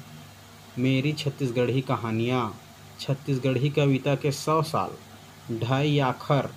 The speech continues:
रायगढ़ का सांस्कृतिक वैभव और रायगढ़ का कथक,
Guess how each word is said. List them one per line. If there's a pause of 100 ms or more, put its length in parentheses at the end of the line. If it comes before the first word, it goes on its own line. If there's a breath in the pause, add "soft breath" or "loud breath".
(560)
रायगढ़
का
सांस्कृतिक
वैभव
और
रायगढ़
का
कथक,